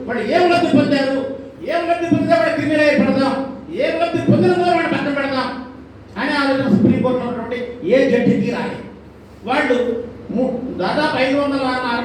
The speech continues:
నలభై రెండు, నలభై ఐదు పేజీల వరకు ఇది చేయడానికి వీల్లేదు, చేయడానికి వీల్లేదు అనుకుంటా వచ్చి మధ్యలో నరేంద్ర మోడీ గారు పడి, "అబ్బాయి చేయించాలి ఏదో ఒకటి చెప్పండి నాయన,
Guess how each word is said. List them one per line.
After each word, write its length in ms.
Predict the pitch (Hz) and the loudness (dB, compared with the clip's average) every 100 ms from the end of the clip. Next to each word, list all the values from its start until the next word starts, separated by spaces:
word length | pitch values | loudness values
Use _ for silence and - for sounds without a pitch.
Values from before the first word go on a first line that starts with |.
| 240 | -4
నలభై 200 | 254 254 | -2 0
రెండు, 140 | 254 254 | 0 0
నలభై 300 | 247 247 247 | 0 0 2
ఐదు 80 | - | 4
పేజీల 260 | - 302 294 | 2 2 2
వరకు 220 | 277 - - - - - 247 | 2 0 -4 -8 -10 -12 -6
ఇది 80 | 277 | -4
చేయడానికి 500 | 277 277 294 277 262 | -2 0 -2 0 -2
వీల్లేదు, 300 | 269 269 262 | 0 2 2
చేయడానికి 320 | 269 269 - | 0 -2 -4
వీల్లేదు 240 | 254 254 | -4 -2
అనుకుంటా 300 | 240 233 226 | -2 -2 -2
వచ్చి 520 | 220 208 - - - - 202 | -4 -2 -2 -2 -4 -6 -4
మధ్యలో 280 | 226 311 | 0 0
నరేంద్ర 340 | 277 269 269 262 | 2 2 0 0
మోడీ 140 | 254 240 | 0 0
గారు 160 | 233 | 0
పడి, 360 | 233 220 214 208 - - | 0 0 -2 -4 -6 -8
"అబ్బాయి 280 | 202 277 269 | -6 -2 0
చేయించాలి 360 | 277 285 285 285 | 0 2 2 2
ఏదో 100 | 302 | 2
ఒకటి 180 | 269 | 2
చెప్పండి 260 | 262 254 240 | 0 2 0
నాయన, 380 | 240 226 220 | -2 -2 -4